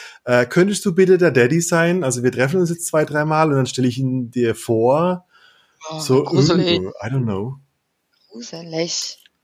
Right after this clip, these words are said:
Speaker 1: I don't know. Wann würdest du dein
Speaker 2: Leute,
Speaker 1: Kind
Speaker 2: das
Speaker 1: deinem Datingpartner vorstellen?
Speaker 2: Meinem Datingpartner?
Speaker 1: Naja,
Speaker 2: Uff.
Speaker 1: also was Langfristiges, zwanzig an. Wann hast du das Gefühl, dass du dein Kind dem vorstellst?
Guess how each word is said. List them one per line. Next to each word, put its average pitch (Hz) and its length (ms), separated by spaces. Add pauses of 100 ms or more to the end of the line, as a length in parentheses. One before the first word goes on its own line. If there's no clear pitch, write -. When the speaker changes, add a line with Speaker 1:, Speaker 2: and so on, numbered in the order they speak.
Speaker 1:
I 139 40
don't 131 240
know. 95 360 (120)
Wann 143 160
würdest 196 260
du 196 60
dein 175 180
Speaker 2:
Leute, 202 180
Speaker 1:
Kind 175 200
Speaker 2:
das 185 100
Speaker 1:
deinem 135 340
Datingpartner 117 760
vorstellen? 101 640 (340)
Speaker 2:
Meinem 190 120 (300)
Datingpartner? 359 1000 (640)
Speaker 1:
Naja, 165 280
Speaker 2:
Uff. 165 80
Speaker 1:
also 143 220
was 139 100
Langfristiges, 147 640
zwanzig 131 420
an. 143 240
Wann 113 140
hast 143 180
du 151 60
das 139 140
Gefühl, 143 280
dass 139 180
du 135 80
dein 120 180
Kind 135 300
dem 120 420 (260)
vorstellst? 127 680